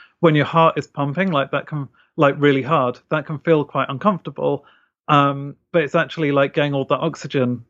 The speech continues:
around your body into your brain. So it's, like, preparing you for, like, a big challenge. Um, and what the scientists, like,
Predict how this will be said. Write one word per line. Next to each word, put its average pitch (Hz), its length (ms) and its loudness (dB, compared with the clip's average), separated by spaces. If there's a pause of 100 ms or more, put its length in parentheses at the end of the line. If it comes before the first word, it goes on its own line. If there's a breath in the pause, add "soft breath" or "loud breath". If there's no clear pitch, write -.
(220)
around 143 300 6
your 135 80 -2
body 127 300 -4
into 123 180 -10
your 131 100 -8
brain. 139 360 -6
So - 160 -8
it's, - 100 -6
like, 143 160 -2 (240 soft breath)
preparing 165 480 2
you 123 200 0
for, 123 180 -6
like, 117 180 0
a 139 60 -10
big 123 340 -2
challenge. - 680 -6
Um, 127 340 0 (500 soft breath)
and 190 80 4
what 170 140 4
the 165 80 2
scientists, 175 480 0
like, 135 320 -2